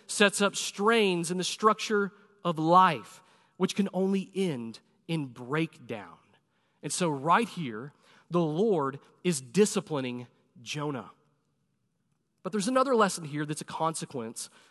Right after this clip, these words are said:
of his disobedience. Jonah is at peace when a storm is raging all around him.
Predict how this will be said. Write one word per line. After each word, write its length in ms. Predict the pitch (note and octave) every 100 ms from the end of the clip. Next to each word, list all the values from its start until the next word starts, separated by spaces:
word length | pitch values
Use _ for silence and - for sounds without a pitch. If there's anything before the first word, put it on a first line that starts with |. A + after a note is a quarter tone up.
| _
of 160 | D#3 A#2+
his 280 | C3 D#3+ C3+
disobedience. 920 | C#3 - B2+ A#2+ A2+ G#2 - - - _ _ _ _ _ _ _ _ -
Jonah 520 | A#2+ F#3 A3 A3 A3 - - _ -
is 180 | D#3 -
at 180 | D3+ - _
peace 760 | - - F#3 A#2+ F2+ - - - _ _ _ _
when 180 | D#3 E3
a 140 | D#3 C#3
storm 920 | - - - - G3+ E3+ G#2+ - - _ _ _ _ _ -
is 160 | F#3+
raging 720 | C#3+ B2+ E3 G#3+ F#3+ - - _ _ _ _ -
all 220 | D#3+ E3
around 360 | B2+ A2+ G#2+ G2
him. 140 | F#2+